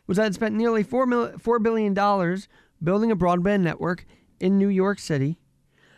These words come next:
and fulfilled its obligations under the deal. While de Blasio's claim is that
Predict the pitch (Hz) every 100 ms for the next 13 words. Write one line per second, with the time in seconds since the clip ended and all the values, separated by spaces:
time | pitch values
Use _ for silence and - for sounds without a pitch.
0 | _ 175 180 170 220 226 190 175 170 156
1 | 151 - 180 156 170 185 381 415 135 -
2 | _ _ _ _ _ _ _ _ _ _
3 | _ _ 156 156 147 165 151 151 139 127
4 | - - 175 156 147 135 139